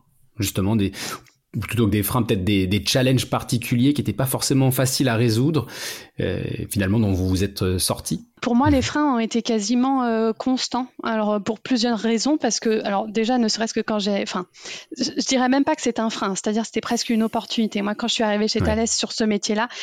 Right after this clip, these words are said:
Speaker 2: je savais que je voulais d'abord monter en compétences plus opérationnelles et encore plus au centre de la cyber. Les centres de supervision, on considère ça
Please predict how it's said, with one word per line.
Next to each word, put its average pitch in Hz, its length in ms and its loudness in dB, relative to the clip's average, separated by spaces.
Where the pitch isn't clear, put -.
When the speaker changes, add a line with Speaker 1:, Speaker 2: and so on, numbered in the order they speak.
Speaker 2:
je 240 100 0
savais 240 360 2
que 247 120 0
je 208 100 0
voulais 226 260 0
d'abord 220 360 0
monter 226 240 0
en 226 80 0
compétences 226 500 -2
plus 254 260 0
opérationnelles 233 640 0
et 214 100 2
encore 208 260 -4
plus - 260 0
au 240 80 0
centre 247 200 0
de 226 60 4
la 202 120 2
cyber. 233 300 0
Les 220 60 0
centres 214 200 0
de 214 60 2
supervision, 208 500 0
on 202 240 0
considère 214 440 -4
ça 233 140 -2